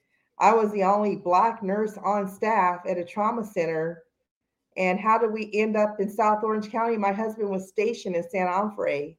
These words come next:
which is, uh, right there. And we just end up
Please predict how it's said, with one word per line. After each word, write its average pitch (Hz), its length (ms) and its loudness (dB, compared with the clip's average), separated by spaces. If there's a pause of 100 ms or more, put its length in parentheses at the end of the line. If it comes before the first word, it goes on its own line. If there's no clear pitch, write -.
which 165 260 -6
is, 160 100 -10 (160)
uh, 156 360 0 (440)
right 185 340 4
there. 165 500 2 (640)
And 175 240 2
we 190 160 4
just 190 380 -2
end 202 280 0
up 262 240 2